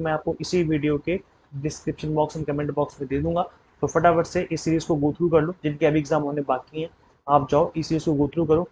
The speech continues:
definitely इससे आपको advantage मिलेगा। मैं इस series की बात कर रहा हूँ guys, आप देखेंगे यहाँ पर इस, इस तरीके से class one, class two, class three करके मैंने complete series जो है बनाई हुई है, जिसमें मैंने paper one के evergreen जो topic होते हैं, आठ दस topic जो भी पन्द्रह topic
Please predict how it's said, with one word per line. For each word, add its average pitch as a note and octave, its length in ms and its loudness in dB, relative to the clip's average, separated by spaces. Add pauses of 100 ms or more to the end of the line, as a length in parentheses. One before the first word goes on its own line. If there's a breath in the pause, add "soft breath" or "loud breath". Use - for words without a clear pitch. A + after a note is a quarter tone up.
definitely D3 340 -2
इससे C#3+ 180 -2
आपको C3+ 160 -4
advantage C#3 360 -4
मिलेगा। D3 240 2
मैं E3+ 180 -2
इस E3 120 0
series F3 200 0
की F3+ 100 2
बात E3 200 4
कर E3 80 4
रहा D#3+ 80 2
हूँ E3 80 0
guys, F3+ 200 2
आप D3 100 0
देखेंगे E3 300 -4
यहाँ D#3+ 140 -2
पर E3+ 160 2 (600 loud breath)
इस, - 280 -6
इस F3 120 -2
तरीके E3+ 220 2
से E3 120 0
class D#3 340 6
one, D#3+ 140 -2
class D3+ 280 2
two, D#3 80 -2
class D3 280 0
three D#3+ 100 0
करके D3+ 240 -2
मैंने D3+ 160 -2
complete D#3+ 320 0
series D#3+ 320 2
जो E3 100 -2
है E3 60 2
बनाई D3+ 300 0
हुई D#3 120 -2
है, F#3 60 -6 (420 soft breath)
जिसमें F3+ 200 0
मैंने F3 220 2 (100)
paper D#3+ 240 0
one D#3+ 260 2
के F3 60 -4 (180)
evergreen E3 440 2
जो E3 100 -4
topic D3+ 360 -2
होते D3+ 220 -2
हैं, D3+ 60 2
आठ D3 160 0
दस D3+ 120 -4
topic D3 280 -2
जो C#3+ 140 2
भी D#3 100 0
पन्द्रह C#3+ 260 0
topic C#3+ 300 -2